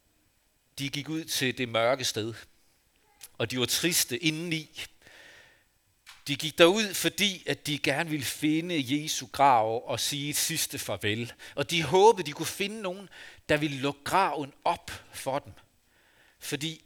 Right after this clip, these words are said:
inde i graven lå ham, de elskede, Jesus. Han var blevet slugt af døden, blevet taget af døden og spærret inde i graven, var væk.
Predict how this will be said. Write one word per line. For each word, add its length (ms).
inde 360
i 220
graven 680
lå 280
ham, 240
de 180
elskede, 500
Jesus. 600
Han 140
var 140
blevet 540
slugt 720
af 120
døden, 500
blevet 220
taget 500
af 180
døden 560
og 100
spærret 580
inde 400
i 100
graven, 680
var 100
væk. 540